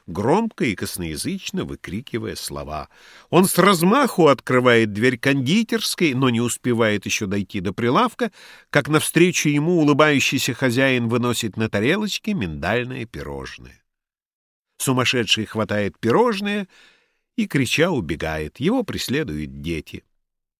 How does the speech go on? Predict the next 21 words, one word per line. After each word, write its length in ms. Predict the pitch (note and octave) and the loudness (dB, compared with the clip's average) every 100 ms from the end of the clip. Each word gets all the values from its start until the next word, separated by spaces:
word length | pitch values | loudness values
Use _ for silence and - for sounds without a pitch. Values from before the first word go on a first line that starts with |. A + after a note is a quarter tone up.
| - | -8
Но 140 | G#2 | -6
взрослые 880 | G2+ F2 G2 G3 B3+ - C4 C4 C4+ | -6 -6 2 4 4 0 -4 -2 -2
относятся 640 | A3+ A3 E3+ - A#2+ - | -4 -4 -4 -4 -10 -8
к 80 | E2+ | -8
городскому 600 | D#2 F#2 E2+ - E2+ D2+ | -6 -6 -6 -8 -10 -10
сумасшедшему 880 | - D2 C#2 - D2+ - - - - _ _ _ _ _ - | -10 -12 -12 -12 -12 -8 -10 -12 -20 _ _ _ _ _ -8
с 160 | - | -6
почтением. 840 | - B2 - - - A#1+ G#1 - - _ _ _ _ _ _ _ _ _ | -4 -4 -6 -6 -8 -14 -16 -20 -20 _ _ _ _ _ _ _ _ _
Они 220 | E3+ A#3 | 0 0
привыкли 560 | A3+ A#3+ A#3 A3 - C3+ | 0 -2 -2 -4 -6 -18
к 120 | - | -18
нему. 280 | A1+ - _ _ _ _ _ _ _ - | -20 -20 _ _ _ _ _ _ _ -4
Он 140 | D#3 | -2
стал 320 | - B3+ A#3+ | 0 2 2
для 160 | E3+ A#2 | 2 0
них 260 | C#3 G#3+ | 0 -2
достопримечательностью 1400 | C#3+ B2+ - A#2 G#2+ F2+ E2 - G#3+ A3+ G3+ F3 - - B2+ | -2 -6 -4 -4 -4 -6 -4 0 0 0 -6 -8 -10 -8 -4
наравне 440 | G2 F#2+ D2+ D3 | -2 -2 -2 -4
с 80 | C#3 | -4
городским 520 | A2 E2 D2+ - G#3+ | -4 -8 -8 -8 -8
театром 680 | - F2+ C3+ G3+ F3+ F3 D#3 | -6 -6 -2 -2 -4 -8 -10